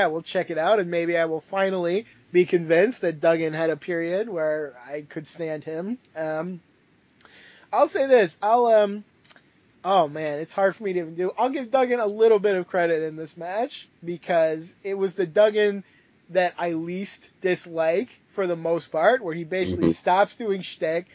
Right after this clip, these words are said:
Speaker 1: he stops playing to the crowd with every single breath in his body, and he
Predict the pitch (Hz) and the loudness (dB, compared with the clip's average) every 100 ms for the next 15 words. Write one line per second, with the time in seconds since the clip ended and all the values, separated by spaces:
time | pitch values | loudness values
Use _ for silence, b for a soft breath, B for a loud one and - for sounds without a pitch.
0 | b _ 180 - 190 175 170 - 208 190 | b _ -14 -4 0 2 0 -2 -2 -2
1 | 185 170 - 180 165 170 208 233 _ _ | -2 -6 -4 -2 0 2 0 -2 _ _
2 | 180 160 - 185 180 180 190 175 156 160 | -6 -4 -4 -2 -2 -2 -2 -2 -2 0
3 | 165 180 185 160 147 143 160 156 156 208 | 0 0 -6 -8 -6 -4 -2 -2 -4 -6
4 | - _ _ 180 180 | -8 _ _ -6 -6